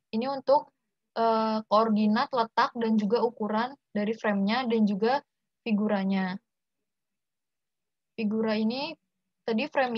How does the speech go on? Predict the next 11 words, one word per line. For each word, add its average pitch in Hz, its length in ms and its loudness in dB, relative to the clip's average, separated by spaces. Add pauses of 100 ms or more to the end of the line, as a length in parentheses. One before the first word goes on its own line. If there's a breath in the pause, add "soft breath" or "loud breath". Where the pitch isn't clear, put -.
ini 269 160 -4
kita 226 400 -4
panggil 220 400 2
di 247 160 -2
dalam 214 400 0 (480)
nama 214 400 0
figura. 202 640 -4 (400)
Ini 214 240 -2
frame-nya 202 480 -4
dan 220 240 0
juga 208 320 -4